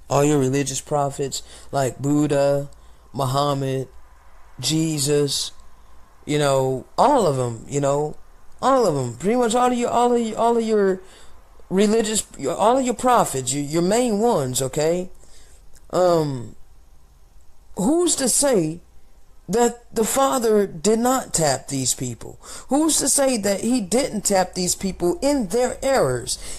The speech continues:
in their time, okay? In their error, when they were upon the earth, who's to say that the Father did not speak to these people, okay?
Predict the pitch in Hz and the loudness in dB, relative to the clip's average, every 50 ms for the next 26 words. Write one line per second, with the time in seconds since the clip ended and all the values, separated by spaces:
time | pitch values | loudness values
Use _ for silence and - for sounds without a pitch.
0 | - - - 277 294 294 285 254 202 247 262 262 240 - - 262 285 262 208 151 | -8 -2 0 2 4 4 2 2 2 2 2 2 2 2 2 2 4 4 2 2
1 | 123 113 - - - - - - - 165 165 - 214 233 240 247 233 - 214 240 | 0 -4 -8 -14 -16 -18 -12 -4 -4 -2 0 0 0 2 2 0 0 0 0 2
2 | 240 208 160 139 - 233 262 285 294 - - - 277 269 240 185 139 131 120 110 | 2 2 0 0 0 2 2 2 0 0 -2 0 2 2 4 4 2 0 -2 -4
3 | - - - - - - - - 139 165 175 175 156 143 131 151 269 320 320 269 | -8 -12 -14 -14 -14 -14 -10 -4 0 2 2 2 2 0 0 2 2 2 2 2
4 | 247 226 208 - 160 170 170 - 226 233 233 226 220 208 196 - - 254 240 180 | 2 0 0 0 0 -2 0 0 2 2 2 2 2 0 -2 0 0 2 2 2
5 | 151 143 190 262 285 311 311 - - 254 - - 277 262 240 208 196 196 - - | 2 0 0 2 2 2 2 0 0 0 0 2 2 2 2 2 0 -2 -4 -8
6 | - - - - 202 196 220 214 196 - 262 262 254 254 233 196 185 170 160 165 | -12 -10 -4 -4 -2 -2 0 -2 -2 0 0 2 2 2 2 2 2 2 2 0
7 | 185 185 226 240 247 240 214 - - - - 294 320 277 185 - - - - - | 0 0 0 0 0 0 0 0 -2 -2 -2 0 0 0 0 -2 -6 -14 -20 -20
8 | - - - - - - - - - - 285 302 285 269 202 214 262 254 247 240 | -20 -20 -20 -20 -20 -18 -8 -4 -2 2 2 2 2 2 0 0 0 0 2 0
9 | - - - 311 320 302 - 156 139 131 120 - - - - 156 - - 196 208 | 0 -2 0 -2 -2 -2 -2 -2 -2 -4 -4 -8 -8 -6 -6 -6 -4 -2 0 0
10 | 233 311 330 302 285 | 0 0 0 -2 -4